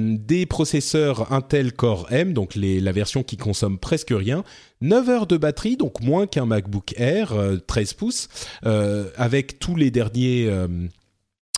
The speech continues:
procédés, tous les derniers types de réseaux. Euh, mille trois cents dollars, mais en France, mille quatre cent quarante-neuf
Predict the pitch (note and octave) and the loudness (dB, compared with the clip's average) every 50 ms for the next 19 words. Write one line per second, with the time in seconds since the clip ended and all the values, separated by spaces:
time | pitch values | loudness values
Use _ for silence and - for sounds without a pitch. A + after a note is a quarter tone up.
0 | - - - - - C3+ B2+ - - C#3 B2 B2+ C3+ C3 A2 - C#3 C#3+ C3+ C3 | -6 -4 -4 0 2 2 2 2 0 0 2 2 0 0 0 -2 0 0 2 2
1 | A#2+ B2 A#2 A#2 A#2 A#2+ A#2 - - - A#2 G#2 G#2+ G2 F#2+ G2+ A2+ G2 G2+ C#3 | 2 0 0 0 0 -2 -2 -2 -8 -8 -2 0 0 2 2 2 2 2 2 2
2 | F#3 A#3+ - - - - - - - - - - A#2+ A#2+ A#2+ A#2+ A#2+ A#2+ A#2 - | 2 0 0 -6 -12 -12 -12 -12 -14 -10 -2 0 2 4 4 4 2 2 0 -4
3 | - _ _ _ C#3+ C3 B2 B2+ A#2+ D#3 F#3+ A#3+ C4+ B3+ G3 D#3 - G#3+ G3+ G3 | -12 _ _ _ -12 -10 -8 -4 0 2 2 2 2 2 0 0 0 2 2 2
4 | G3 - - G3+ F#3 E3+ D#3+ D#3 D3 D#3 F#3+ G#3+ G3 D#3+ B2+ C#3+ E3 E3+ C#3+ - | 2 2 0 0 0 2 2 2 2 2 2 2 2 2 2 4 4 2 2 0
5 | C#3 B2 - - C#3+ C#3 C3 - - C3+ D3 D3+ C#3+ - D3+ B2+ - - C#3 C3 | -2 -4 -2 -2 -2 -2 -2 -2 -2 -2 -2 -2 0 0 0 0 0 0 -2 -2
6 | - - G#2 G#2 G#2 - - F3+ G#3 G#3+ G#3 - - | 0 -2 -2 -2 -2 -2 0 0 2 2 0 0 -2